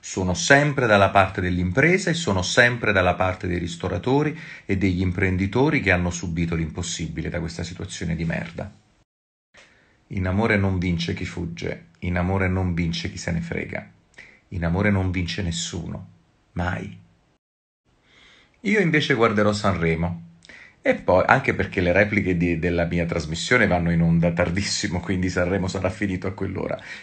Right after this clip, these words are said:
Invece io lo guarderò, perché voglio proprio vedere cosa hanno preparato. Mi aspetto tanto. Il tunnel è ancora molto lungo,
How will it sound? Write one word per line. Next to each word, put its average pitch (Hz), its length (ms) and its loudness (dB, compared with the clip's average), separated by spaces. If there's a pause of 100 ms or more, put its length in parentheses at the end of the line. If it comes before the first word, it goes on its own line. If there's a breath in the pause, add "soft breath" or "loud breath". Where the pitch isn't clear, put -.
Invece 208 320 0
io 170 120 4
lo 135 140 2
guarderò, 92 400 2
perché - 320 -4
voglio 101 240 2
proprio 90 260 -2
vedere 85 840 -2
cosa 107 260 2
hanno 98 200 4
preparato. 98 640 0
Mi 147 120 -4
aspetto 104 400 -2
tanto. - 440 -6 (960 loud breath)
Il 107 220 -2
tunnel 135 380 4
è 104 40 8
ancora 101 280 2
molto 110 320 0
lungo, 90 460 0